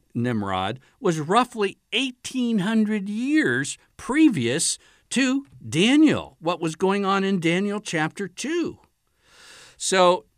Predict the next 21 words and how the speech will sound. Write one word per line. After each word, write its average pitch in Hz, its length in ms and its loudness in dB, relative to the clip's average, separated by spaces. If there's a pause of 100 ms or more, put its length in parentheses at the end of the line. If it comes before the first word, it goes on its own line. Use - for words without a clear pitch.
(500)
basically, 175 840 0 (280)
you're 175 180 2
saying 175 560 0 (600)
<laughs> - 580 -10
the 156 100 4
Babylon 220 840 4 (240)
in 165 420 0 (160)
the 147 340 0 (100)
six - 340 0
hundred 170 340 4
B 139 160 2
C 123 480 -2 (460)
is 190 240 4
the 208 100 -4
same 240 520 0
of 180 440 0
Babel 180 760 4 (960)
centuries, 240 1080 0
centuries 233 760 2
before 240 520 0
that. 131 400 -4